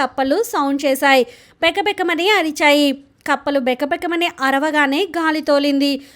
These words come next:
గాలి తోలంగానే మేఘాలు చక్కగా రెడీగా ఉన్నాయన్నమాట.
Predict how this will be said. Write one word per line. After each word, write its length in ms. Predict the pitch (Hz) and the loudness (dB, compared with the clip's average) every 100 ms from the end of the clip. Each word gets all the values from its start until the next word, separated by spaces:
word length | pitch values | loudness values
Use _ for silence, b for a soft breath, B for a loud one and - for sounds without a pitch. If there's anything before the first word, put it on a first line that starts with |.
| B - | B -2
గాలి 280 | 339 370 | 0 0
తోలంగానే 720 | 415 415 415 381 381 349 381 480 - | 0 0 0 -2 -2 0 0 -2 -6
మేఘాలు 520 | 311 311 311 311 311 | -4 -2 2 2 2
చక్కగా 600 | 403 - 349 - 294 285 330 | -2 -2 -2 0 2 4 2
రెడీగా 460 | 349 285 294 330 | 2 -2 0 0
ఉన్నాయన్నమాట. 680 | 320 294 302 285 277 277 277 | 0 0 0 0 2 2 4